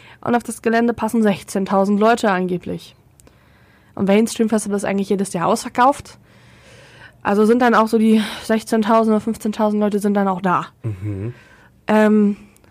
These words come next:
Speaker 1: was schon eine Menge Menschen ist. Menge, Menge Menschen. Und, ähm, das Line-Up, also, äh, gespielt haben als Headliner Flogging Molly. Ähm, und, oder war das Flo-, Flogging Molly?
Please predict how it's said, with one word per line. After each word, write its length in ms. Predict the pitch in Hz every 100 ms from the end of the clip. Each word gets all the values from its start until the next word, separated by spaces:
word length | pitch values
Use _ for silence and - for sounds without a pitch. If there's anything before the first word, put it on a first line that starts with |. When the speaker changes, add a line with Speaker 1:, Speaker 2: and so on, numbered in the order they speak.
| -
Speaker 1:
was 180 | 196 -
schon 360 | 202 196 190 - _ _
eine 140 | 190 185
Menge 340 | 180 190 202
Menschen 360 | 208 208 - -
ist. 260 | - - _ _ _ _
Menge, 200 | - 175
Menge 200 | 170 -
Menschen. 300 | - - - _ _ - - - - _ _ _ -
Und, 320 | 208 208 208
ähm, 440 | - 196 196 190 202 _ _ _ _ _
das 180 | 220 202
Line-Up, 480 | 214 277 277 233 226
also, 440 | - 208 208 202 - -
äh, 220 | 196 190
gespielt 580 | 202 - - 226 247 -
haben 260 | 226 226
als 220 | 208 208
Headliner 560 | 220 214 214 208 208 202
Flogging 760 | 202 - 202 196 196 190 190 190
Molly. 580 | 185 196 262 302 339 349 - - - - _ - - - - - _ _ - - _ _ _ _ - _ _ _ -
Ähm, 480 | 147 147 214 214 107 -
und, 420 | - 226 226 220 - -
oder 160 | 180
war 80 | 180
das 180 | 185 - _ -
Flo-, 220 | - -
Flogging 320 | - - 208 202
Molly? 360 | 202 233 262